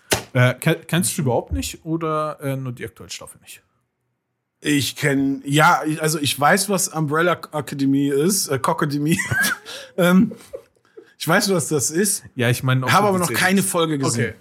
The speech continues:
Speaker 1: alles klar.
Speaker 2: Ich kenn das nur vom Comic-mäßig her, dass das, das ex-, das existiert.
Speaker 1: Also das hab ich mir angeguckt und das ist jetzt die dritte Staffel draußen, recht aktuell.
Speaker 2: Mhm.
Speaker 1: Äh, die erste St-, Staffel hat mir sehr gut gefallen gehabt. Die zweite,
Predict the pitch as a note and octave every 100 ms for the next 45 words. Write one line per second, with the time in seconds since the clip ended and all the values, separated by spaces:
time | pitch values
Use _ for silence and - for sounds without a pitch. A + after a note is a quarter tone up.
0 | - G#2+ - G#2+ - - E3 E3+ D3+ F3+
1 | E3 D#3 - D#3 E3+ C3+ B2+ B2 A#2+ A#2
2 | - A#2 A2 A2 A#2 - A2+ - B2 -
3 | - A2 - _ A2 A2+ - - - C#3+
4 | D3+ C#3 G3+ - A3 G#3+ G3 E3+ G3+ F#3+
5 | A3 - C#3+ C3 - D#3 C#3 B2+ - C3
6 | A#2+ C#3 C3+ - C3+ C3+ D3 C3+ C#3 D3
7 | C3+ C3 C3 C3 - B2+ C3 - - -
8 | - _ _ _ - B2+ B2+ B2+ B2+ B2
9 | A#2+ - _ _ - C#3 A3 - - -
10 | - - F3 F3 D#3+ D3 C3 C3 F3+ A3
11 | - F#3+ G3 F#3+ F3+ F3 - B2+ - D3+
12 | D#3 D3 D3